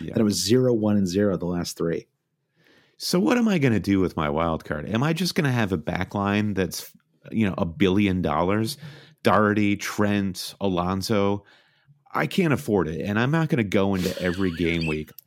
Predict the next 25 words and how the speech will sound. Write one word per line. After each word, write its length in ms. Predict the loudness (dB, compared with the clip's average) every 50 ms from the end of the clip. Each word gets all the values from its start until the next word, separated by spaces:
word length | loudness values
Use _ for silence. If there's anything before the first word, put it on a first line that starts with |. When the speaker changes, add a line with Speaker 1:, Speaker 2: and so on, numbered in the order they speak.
| -20 -20 _ _ -18 -4
Speaker 1:
hoping 440 | 2 2 2 2 4 2 2 2 2
and 160 | 0 -2 -2
praying 380 | 0 0 2 2 4 2 2 2
that 160 | 0 0 0 0
Alonso, 800 | 0 2 2 0 0 0 -2 -2 -2 -2 0 0 0 -2 -2 -4 -10 -20 -20 -20 _ _ _ _ -20 -20 -18 -6
you 160 | -2 0 0
know, 280 | 0 0 -2 -4 -6 -2 0
an-, 140 | 0 0 0
yet 260 | -2 2 2 4 4
another 400 | 4 4 4 2 2 2 2 2
masterclass 800 | 2 0 0 0 -2 -2 -2 -6 -6 -4 -2 -2 0 0 -2 -4
from 120 | -6 -6 -4
Marcus 380 | -4 -4 -2 -2 -4 -4 -4
Alonso. 600 | -6 -6 -6 -4 -4 -6 -6 -8 -10 -10 -10 -14 -16 -18 -20 -20 -20 -20 _ _
The 100 | 2 2
Speaker 2:
Yeah. 140 | 4 2 2
Speaker 1:
odds 240 | 2 2 2 0 -2 -4 -6 -6 -8
<laughs> 180 | -10 -2 2
are 280 | 2 2 4 2 0 0
high, 300 | -2 -2 -2 -2 -4 -4 -8 -10 -12 -12 -8 -2 2
are 160 | 2 2 4
far 260 | 2 2 2 4 4
lower 420 | 4 4 4 6 6 6 4 4
th-, 200 | 2 2 0 -2 -2
than, 500 | -6 -4 -2 0 0 2 0 -2 -4